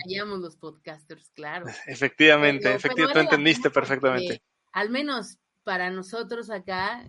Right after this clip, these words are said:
Speaker 1: que, o sea, hay cosas que no se pueden decir en los medios. O sea, lo que nosotros decimos acá no, no va a llegar nunca a la <laughs> televisión, entonces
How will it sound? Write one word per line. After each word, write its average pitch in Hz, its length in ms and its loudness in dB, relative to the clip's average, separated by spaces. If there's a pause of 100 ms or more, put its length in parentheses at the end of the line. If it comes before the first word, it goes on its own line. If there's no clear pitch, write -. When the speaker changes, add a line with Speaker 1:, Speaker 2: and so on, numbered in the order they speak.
(100)
Speaker 1:
que, 120 880 -10 (380)
o 190 40 -16
sea, 208 120 -10
hay 202 100 -8
cosas 240 300 -12
que 226 100 -16
no 220 100 -14
se 208 120 -14
pueden 226 280 -12
decir 196 280 -12
en 185 80 -12
los 170 160 -16
medios. 165 520 -18
O 160 60 -20
sea, 170 220 -12
lo 175 140 -14
que 175 100 -16
nosotros 196 360 -14
decimos 196 320 -14
acá 190 340 -10 (340)
no, 262 560 -2
no 254 280 -2
va 277 100 -2
a 277 40 -2
llegar 247 460 -2
nunca 269 580 -2
a 190 60 -4
la 185 200 -4
<laughs> - 0 -
televisión, 247 800 -6
entonces 202 640 -8